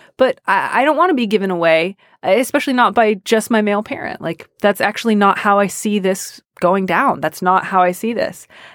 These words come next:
A-, and I think that's a pretty, like, good compromise. And if they're like, "Nope, it's gotta be your dad walks you, like, past some pews or nothing," then I, I think that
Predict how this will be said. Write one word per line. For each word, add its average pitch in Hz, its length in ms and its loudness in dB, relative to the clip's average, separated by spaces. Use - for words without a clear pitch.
A-, - 200 -2
and 262 140 0
I 359 80 2
think 453 160 -2
that's 480 140 -2
a 440 60 0
pretty, 302 300 2
like, 233 360 -2
good 240 220 2
compromise. 240 760 -2
And 214 140 0
if 208 60 -2
they're 214 100 -2
like, 214 160 -2
"Nope, - 320 0
it's 208 120 -6
gotta 233 240 4
be 220 300 0
your 190 160 -2
dad 208 300 2
walks 196 420 -2
you, 202 380 0
like, 180 320 0
past 196 360 -2
some 190 240 -2
pews 190 500 2
or 175 140 0
nothing," 170 640 -4
then 294 440 0
I, - 260 -4
I 349 40 2
think 466 240 -4
that 539 80 4